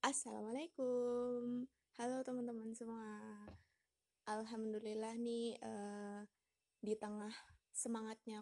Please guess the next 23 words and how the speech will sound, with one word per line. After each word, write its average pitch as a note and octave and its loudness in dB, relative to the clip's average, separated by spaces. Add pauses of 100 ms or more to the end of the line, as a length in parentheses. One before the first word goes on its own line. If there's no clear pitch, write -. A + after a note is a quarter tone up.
covid A3+ -2
nineteen A3+ -2
yang A3 -2 (400)
menyerang G#3 0
bumi G#3 2
dan G3+ 2
manusia, G3+ 0 (160)
kita A3+ -2
masih A#3 0
diberi G#3 2
kesempatan G#3 0
untuk A3 -4
bersua G3 2
di G3 0 (800)
podcast - 4
Bukan G3+ 4
Situs G#3 2
Kampus G3+ 6
yang G#3 2
katanya G3+ 0
cuma G#3+ -2
sekedar F#3+ 0
situs. - 2